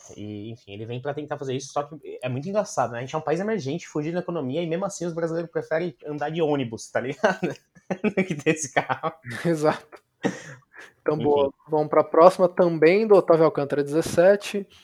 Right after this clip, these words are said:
Speaker 2: É, indiquem algum filme automotivo que gostaram muito. É, pra dar dica aqui, a gente tem um episódio inteiro de recomendações do Rucast,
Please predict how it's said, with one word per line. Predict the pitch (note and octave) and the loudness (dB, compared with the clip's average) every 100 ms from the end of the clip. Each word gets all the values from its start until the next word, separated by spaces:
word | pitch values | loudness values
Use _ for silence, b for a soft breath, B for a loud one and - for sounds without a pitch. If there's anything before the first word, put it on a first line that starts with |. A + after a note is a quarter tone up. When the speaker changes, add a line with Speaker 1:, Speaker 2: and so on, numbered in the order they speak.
| b b _ | b b _
Speaker 2:
É, | E3+ F3 F3 G3+ | 4 6 6 2
indiquem | G3 E3 A3 A3+ A3+ A3 A3 - | -6 -2 -4 -4 -6 -4 -6 6
algum | F#3+ F3 D#3+ F#3 F#3 | 10 10 10 4 4
filme | - F3+ F#3+ F#3+ | -2 2 4 4
automotivo | F3+ F#3 E3 - F3 F3 | 2 2 0 0 -4 -4
que | E3+ | 0
gostaram | D#3+ - F3 E3+ | -2 2 4 4
muito. | D#3 C#3+ C#3+ C3 C3+ C3+ | 0 -4 -6 -8 -8 -2
É, | D3+ C#3+ C#3+ C#3+ | 4 8 8 6
pra | - F3+ | 6 8
dar | G3+ | 10
dica | E3+ F3+ E3+ | 8 4 2
aqui, | D#3+ | 2
a | |
gente | F3+ F3 | 0 2
tem | F#3+ | 0
um | |
episódio | F3+ F3+ F3 F#3+ | 4 6 6 4
inteiro | F3+ E3+ F#3 | 2 4 4
de | D#3 | 4
recomendações | D#3+ E3 D#3+ D3+ - D3 | 0 -2 0 0 -2 -2
do | |
Rucast, | D#3 G3 E3+ F#3+ A3 - | -2 4 6 6 2 -12